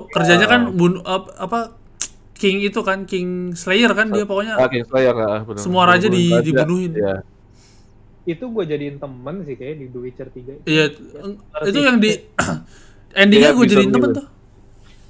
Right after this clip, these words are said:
Speaker 2: Nah, kalau jadiin teman nanti di Witcher tiga nongol tuh di misi
Speaker 3: Iya,
Speaker 2: yang
Speaker 3: nongol.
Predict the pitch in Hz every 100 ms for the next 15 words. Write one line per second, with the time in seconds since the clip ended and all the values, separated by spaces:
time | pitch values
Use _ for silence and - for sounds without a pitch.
0 | - - - _ _ - 139 147 143 139
1 | 139 139 190 185 220 135 143 - 147 185
2 | 165 170 190 180 160 - 151 131 120 127
3 | 151 147 131 120 120 123 120